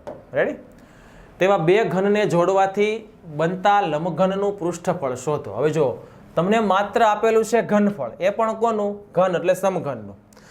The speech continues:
અને એના ઉપરથી તમારે શું મેળવવાનું છે? લંબઘનનું પૃષ્ઠફળ. તો લંબઘનમાં તો ત્રણ વસ્તુઓ જોઈએ, લંબાઈ, પહોળાઈ અને ઊંચાઈ. આપણી પાસે એક કોઈ નથી,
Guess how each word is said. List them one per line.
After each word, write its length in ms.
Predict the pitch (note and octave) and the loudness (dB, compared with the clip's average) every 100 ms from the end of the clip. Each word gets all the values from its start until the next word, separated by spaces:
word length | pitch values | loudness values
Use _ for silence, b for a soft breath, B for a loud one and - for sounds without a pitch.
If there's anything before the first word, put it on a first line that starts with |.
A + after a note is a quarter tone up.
| B B - | B B -2
અને 240 | E3+ E3 | 0 2
એના 300 | D#3 F#3 B3 | 2 2 4
ઉપરથી 500 | B3 A#3 A#3+ A#3+ B3 | 2 2 2 2 0
તમારે 420 | A#3+ E3+ G3+ A#3 | -2 0 2 0
શું 220 | A#3 B3+ A#3+ | -2 -6 -6
મેળવવાનું 500 | A3 A3 G#3+ G#3 G3+ | -4 -4 -4 -6 -8
છે? 180 | A3 | -6
લંબઘનનું 1160 | G#3+ D3+ D#3+ G#3 G#3+ D#3 F3 G3 G3+ G3+ A3+ A#3 | -4 -2 -2 -2 -2 -2 -2 -2 -4 -2 -4 -6
પૃષ્ઠફળ. 800 | F3+ G#3 A3+ - F3 D3+ - D#3+ - - B B B - | 0 0 0 -4 -2 0 2 0 0 -14 B B B -4
તો 80 | F3+ | -2
લંબઘનમાં 680 | D3+ D3 F#3 G#3 A3+ A#3 | 0 -2 0 2 2 0
તો 100 | A#3 | 0
ત્રણ 240 | A#3 B3 B3 | 0 0 2
વસ્તુઓ 420 | A#3+ A#3 - A3+ | 0 -2 0 2
જોઈએ, 380 | G3+ F#3 F3 E3+ - _ - | 4 2 0 -4 -12 _ -6
લંબાઈ, 460 | C#3 D#3+ G3 A3+ | -2 0 2 2
પહોળાઈ 460 | A#3 G#3 G3 G#3+ G3+ | 0 0 2 2 2
અને 180 | E3+ F#3 | 0 -4
ઊંચાઈ. 360 | F#3 G#3 G3+ | -4 -2 0
આપણી 280 | F3+ D3+ F3+ | 0 0 -2
પાસે 300 | F#3+ G3 G3 | 0 -2 0
એક 180 | G#3+ G#3+ | -2 0
કોઈ 160 | A#3+ A3+ | 2 2
નથી, 320 | G#3 G3+ | 0 -4